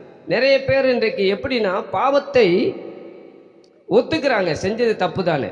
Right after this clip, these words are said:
ஆனா மறுபடியும் போய் என்ன செய்றாங்க? பாவத்தை செய்றாங்க. மீண்டும், மீண்டும், மீண்டும் பாவத்தை செய்யும் போது,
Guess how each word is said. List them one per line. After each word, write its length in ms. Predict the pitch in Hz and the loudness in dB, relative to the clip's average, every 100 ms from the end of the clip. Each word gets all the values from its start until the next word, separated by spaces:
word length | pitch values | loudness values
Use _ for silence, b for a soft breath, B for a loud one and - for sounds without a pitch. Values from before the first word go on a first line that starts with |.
| - | -6
ஆனா 200 | 220 240 | -2 0
மறுபடியும் 540 | 180 240 247 262 262 | 4 4 4 2 2
போய் 160 | 226 220 | 4 4
என்ன 160 | 202 | 4
செய்றாங்க? 380 | 190 170 156 127 | 2 0 0 -2
பாவத்தை 440 | 151 160 160 170 185 170 - - - - - | 0 0 0 -2 -4 -6 -14 -20 -20 -18 -4
செய்றாங்க. 360 | 226 196 151 | -2 0 0
மீண்டும், 520 | 165 262 294 285 269 | 2 2 2 2 0
மீண்டும், 420 | 233 254 269 262 226 | 0 0 2 0 0
மீண்டும் 380 | 233 254 247 | 0 2 0
பாவத்தை 520 | - 180 254 262 240 226 | 0 -2 0 0 2 2
செய்யும் 420 | - 190 208 196 | 2 0 0 0
போது, 500 | 143 127 135 175 | -2 -2 -2 -2